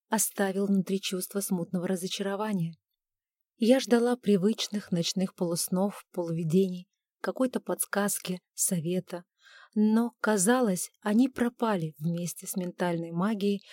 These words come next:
позволявшей тонко чувствовать настроение окружающих меня людей. Чувствовать Доминико, нашей с ним связи, особенной,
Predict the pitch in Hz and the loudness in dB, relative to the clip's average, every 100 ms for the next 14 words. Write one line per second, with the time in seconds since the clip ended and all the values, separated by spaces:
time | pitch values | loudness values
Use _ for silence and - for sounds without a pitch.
0 | - _ 202 175 214 254 - 262 247 - | -20 _ -4 0 0 0 -2 -2 -2 -2
1 | 208 202 190 - 196 202 - 202 - 180 | -2 0 -4 -4 -8 -8 -6 -6 -2 -4
2 | - 180 156 180 185 196 - 202 190 165 | 0 -2 -2 -4 -6 -8 -2 -2 0 -4
3 | 165 165 156 - - 170 165 160 160 165 | -6 -8 -8 -10 -12 -12 -6 -4 -4 -8
4 | 160 _ _ _ _ _ _ _ - - | -12 _ _ _ _ _ _ _ -6 0
5 | 202 - - 180 190 - - 180 196 175 | 0 0 -4 -4 -4 -8 -6 2 4 4
6 | 185 202 202 - 160 _ _ _ _ _ | 2 0 -2 -6 -14 _ _ _ _ _
7 | - 220 214 240 - 220 - 220 208 202 | 0 2 2 2 2 0 0 2 2 2
8 | 202 208 202 185 165 - _ _ _ - | 2 2 0 -2 -4 -10 _ _ _ -4
9 | 180 - 208 226 175 170 160 165 | 0 0 2 2 4 0 -2 -4